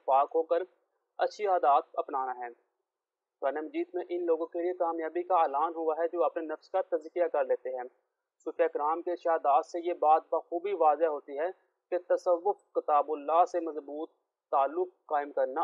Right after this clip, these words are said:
अतात रसूल करना, रिज़्क हलाल खाना, इज़ार आसानी से परहेज़ करना,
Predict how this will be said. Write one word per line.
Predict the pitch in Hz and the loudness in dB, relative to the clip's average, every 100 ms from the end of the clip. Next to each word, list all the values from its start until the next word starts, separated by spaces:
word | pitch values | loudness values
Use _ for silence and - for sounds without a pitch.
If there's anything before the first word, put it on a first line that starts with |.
| - | -4
अतात | 151 139 135 | -2 -2 -2
रसूल | 147 135 156 175 196 - | -6 -8 -6 -4 -4 -4
करना, | 165 160 180 - | -4 -2 -4 -4
रिज़्क | 135 135 - | -12 -12 -8
हलाल | 135 131 135 175 | -6 0 2 0
खाना, | - 170 175 185 _ _ _ _ _ - | 0 -4 -2 -6 _ _ _ _ _ -6
इज़ार | 151 143 147 156 | -4 4 6 6
आसानी | 156 156 147 175 | 2 -4 -4 -6
से | 180 185 | -6 -2
परहेज़ | 170 139 147 - | -2 -2 -4 0
करना, | 170 170 | 0 0